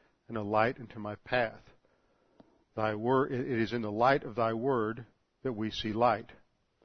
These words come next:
Jesus prayed to the Father, "Sanctify them in truth. Thy word is truth." For the word of God is alive and powerful, sharper than any two-edged sword, piercing even to the dividing asunder the soul and the spirit,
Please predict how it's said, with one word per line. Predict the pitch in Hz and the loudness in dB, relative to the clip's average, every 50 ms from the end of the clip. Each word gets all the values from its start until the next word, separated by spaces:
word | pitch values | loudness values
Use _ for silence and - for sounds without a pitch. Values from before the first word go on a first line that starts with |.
| _ _ _ _ _ _ - | _ _ _ _ _ _ -4
Jesus | 113 127 120 110 104 | -4 -4 -2 -4 -6
prayed | - - - 135 131 120 | -4 0 2 2 2 2
to | 113 | 0
the | 98 | -4
Father, | 101 - 135 131 123 110 113 120 120 - _ _ _ _ - _ _ - | 0 4 6 6 8 8 6 4 0 -4 _ _ _ _ -20 _ _ -2
"Sanctify | - - 143 143 127 - 120 - 131 120 117 113 | 2 4 4 4 4 0 0 4 6 6 6 6
them | 113 113 104 | 4 0 -2
in | 101 98 | -4 -8
truth. | - - - 170 151 123 120 135 - - - _ _ _ _ _ _ _ _ _ _ _ _ _ - | -8 -6 -2 2 2 2 2 0 -2 -10 -20 _ _ _ _ _ _ _ _ _ _ _ _ _ -4
Thy | 113 110 110 | -2 -2 -2
word | 110 101 107 113 113 113 110 | -2 -2 -2 -2 -2 -2 -2
is | 113 107 - | -4 -6 -10
truth." | - - - 160 127 113 - - - - _ _ _ _ _ _ _ _ _ _ _ _ _ - | -8 -6 -4 -4 -4 -4 -8 -14 -20 -20 _ _ _ _ _ _ _ _ _ _ _ _ _ -12
For | 117 | -8
the | 101 110 | -8 -4
word | 101 110 117 110 | -2 -2 -2 -2
of | 101 90 | -2 0
God | 113 110 107 113 120 | 2 4 4 4 4
is | 120 - | 2 0
alive | - 107 104 104 107 113 113 104 | -4 -2 2 4 4 4 4 2
and | 107 - | -4 -4
powerful, | - 120 110 110 113 104 - - 117 | 0 2 2 2 2 0 -2 -8 -10
sharper | - - - 147 147 147 - 147 135 | -6 0 2 4 4 2 2 -2 -4
than | 117 123 120 | -2 -2 0
any | 120 120 120 117 | 0 0 -2 -2
two-edged | - - 123 113 113 113 113 113 - | -4 -2 -2 -2 0 -2 -4 -8 -8
sword, | - - 139 110 98 98 104 107 _ _ _ _ _ _ _ | -6 -4 -4 -4 -4 -6 -8 -10 _ _ _ _ _ _ _
piercing | - - 117 117 - - 120 131 | -2 0 0 0 0 -2 -4 -2
even | 131 123 127 123 147 156 151 | 0 0 0 0 -2 -4 -4
to | - 131 | -6 -8
the | 117 | -6
dividing | 107 110 104 110 113 113 113 113 107 | -6 -4 0 2 4 4 4 2 -2
asunder | 104 - - - 127 123 117 101 101 | -6 -8 -6 -4 -2 -2 -2 -4 -6
the | 107 113 | -6 -8
soul | 107 - - 113 110 113 117 | -8 -6 -4 -2 -2 -2 -4
and | 113 | -6
the | 110 104 | -8 -10
spirit, | - - - 127 107 101 104 113 - | -10 -6 -2 -2 -2 -2 -2 -6 -10